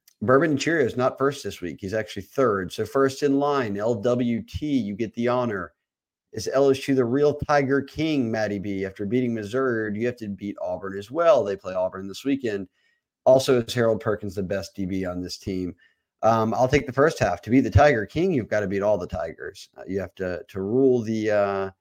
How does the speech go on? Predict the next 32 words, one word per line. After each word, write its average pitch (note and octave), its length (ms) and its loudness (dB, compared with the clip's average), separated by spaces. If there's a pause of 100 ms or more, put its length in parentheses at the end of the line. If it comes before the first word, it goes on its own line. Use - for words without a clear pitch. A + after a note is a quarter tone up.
(440)
the A#2 220 4
S A#2+ 200 2
E A2+ 140 -2
C, G#2 480 -4
so, G#2 360 -4
you G2 140 -6
know, F2 360 -8 (500)
Sahara G#2 540 0
Desert F#2+ 400 -4
or F#2 300 -4
s-, E2 200 -14 (340)
however G2+ 200 2
you G2 100 0
wanna F#2 160 -6
put G2 220 -2
it. E2+ 200 -6
So, G2+ 420 -4 (340)
uh, G2+ 140 0
Serengeti, G2+ 760 2
the F#2+ 100 -2
S G2 180 -4
E G2+ 60 -6
C G2+ 200 -8
Serengeti. F#2 760 -4 (320)
Um, F#2 260 -6
so, A2 120 -4
yes, A#2 260 2
you'll B2+ 80 0
need C3+ 180 6
to C#3+ 80 0
beat C#3+ 140 2
Auburn G2 460 -2